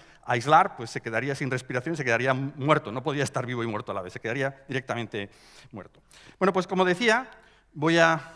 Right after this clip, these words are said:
coger una, una situación, es esta de aquí, saco una fotografía de Múnich, es la ciudad donde yo vivo,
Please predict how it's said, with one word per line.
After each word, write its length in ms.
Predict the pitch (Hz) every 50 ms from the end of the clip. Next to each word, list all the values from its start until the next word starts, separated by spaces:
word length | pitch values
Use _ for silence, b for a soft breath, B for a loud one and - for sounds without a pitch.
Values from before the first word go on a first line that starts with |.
| B B B B B _ _ _ _ - - _
coger 280 | - 147 - - 175
una, 420 | 160 151 143 131 131 110 107 - - -
una 180 | - 156 143 135
situación, 520 | 135 147 - 135 127 - 226 262 277 294 - - _ _ b b b b b b b b b
es 160 | 151 151 -
esta 180 | 165 147 - 139
de 60 | 123
aquí, 200 | 143 - 240 226
saco 220 | - 208 175 175 160
una 220 | 156 156 151 143
fotografía 680 | - - - 151 127 135 127 127 127 - 175 170 165 147
de 160 | 123 120 123
Múnich, 360 | 139 151 208 240 240 233 -
es 100 | 143 123
la 100 | 131 117
ciudad 280 | - 143 135 131 131 131
donde 240 | 131 127 123 120
yo 100 | 120 139
vivo, 400 | 170 233 240 226 226 220 226 B